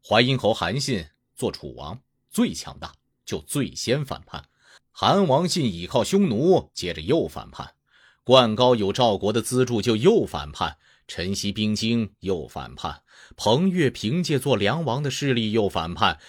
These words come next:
秦布利用做淮南王的条件又反叛，卢绾最弱最后反叛。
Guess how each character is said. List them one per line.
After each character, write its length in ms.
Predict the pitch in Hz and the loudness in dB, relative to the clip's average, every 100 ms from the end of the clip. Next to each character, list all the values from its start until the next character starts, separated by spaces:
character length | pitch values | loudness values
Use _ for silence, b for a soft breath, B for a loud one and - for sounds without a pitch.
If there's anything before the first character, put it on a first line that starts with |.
| B | B
秦 320 | - 101 131 | -6 -2 0
布 160 | 131 117 | 0 0
利 140 | 113 | 0
用 200 | 107 98 | 0 0
做 160 | 98 101 | 0 0
淮 320 | - 92 147 | 0 0 0
南 200 | 151 147 | 0 0
王 180 | 110 165 | -2 -2
的 80 | 127 | -2
条 320 | - 90 175 | -2 -2 0
件 160 | 165 | 0
又 160 | 131 110 | 0 0
反 240 | 98 82 | -2 -4
叛， 240 | 87 101 - B B | 0 -2 -2 B B
卢 320 | 113 190 254 | 2 4 6
绾 240 | 160 92 202 | 6 4 0
最 320 | 185 170 135 | 2 2 2
弱 260 | 135 180 | 0 0
最 360 | 135 - 247 143 | 0 -2 0 0
后 260 | - 240 127 | 0 0 0
反 260 | 73 64 | -4 -10
叛。 200 | 76 - | -12 -14